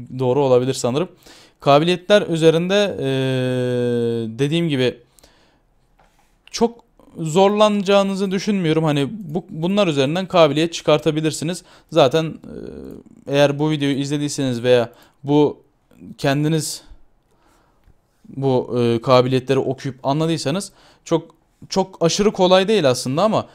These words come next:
üzerinde biraz düşünerek çok güzel oyun içerisinde işler yapabilirsiniz. Bu kabiliyetleri doğru kullanarak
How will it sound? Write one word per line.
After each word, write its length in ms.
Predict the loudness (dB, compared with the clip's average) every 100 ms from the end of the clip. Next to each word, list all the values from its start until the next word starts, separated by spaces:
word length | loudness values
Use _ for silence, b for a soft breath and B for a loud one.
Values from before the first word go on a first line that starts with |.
| b
üzerinde 480 | -4 4 4 4 0
biraz 300 | 2 2 2
düşünerek 460 | -2 -4 -2 -4 -2
çok 220 | -4 -2
güzel 200 | 2 2
oyun 240 | 2 -2
içerisinde 520 | -2 -6 -6 -4 -2
işler 320 | -2 -2 0 0
yapabilirsiniz. 640 | 0 0 -2 -2 -4 -6
Bu 100 | -6
kabiliyetleri 640 | -2 0 0 -2 -2 -4 0
doğru 260 | 0 0
kullanarak 640 | -2 -4 -4 -2 0 0 -4